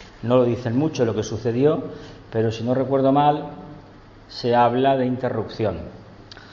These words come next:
Eh, hay que entender una cosa. Hay un tema que conviene aclarar mucho. Aquellas almas que, por ejemplo, el tema de la economía, el tema de la materia lo dominan perfectamente,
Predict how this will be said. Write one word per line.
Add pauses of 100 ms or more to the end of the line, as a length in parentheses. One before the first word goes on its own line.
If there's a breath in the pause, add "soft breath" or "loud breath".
(720 loud breath)
Eh,
hay
que
entender
una
cosa. (260)
Hay
un
tema
que
conviene
aclarar
mucho. (1000 loud breath)
Aquellas
almas (380 loud breath)
que,
por
ejemplo,
el
tema
de
la
economía,
el
tema
de
la
materia
lo
dominan
perfectamente,